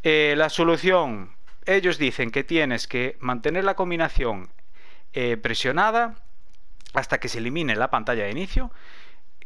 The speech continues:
Eh, L uno más R uno más L dos más R dos más opciones más panel táctil. Y eso solucionará el crasheo. Eso es lo que pone la actualización.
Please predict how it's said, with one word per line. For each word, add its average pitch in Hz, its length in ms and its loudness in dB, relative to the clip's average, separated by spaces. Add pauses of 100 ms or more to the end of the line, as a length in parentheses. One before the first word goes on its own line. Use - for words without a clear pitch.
Eh, 135 380 2
L 202 340 6
uno 233 380 2
más 151 480 0
R 202 360 4
uno 220 340 2
más 143 400 0
L 196 300 4
dos 214 380 2
más 139 440 0
R 185 300 2
dos 208 360 2
más 151 460 0
opciones 220 640 0
más 151 240 -2
panel 180 400 -2
táctil. - 520 -4 (440)
Y 165 140 0
eso 190 200 0
solucionará 135 800 -2
el 135 160 -6
crasheo. - 500 -6 (400)
Eso - 200 -4
es 143 40 -6
lo 135 120 -4
que 120 100 -4
pone 190 260 -4
la - 80 -4
actualización. 110 680 -6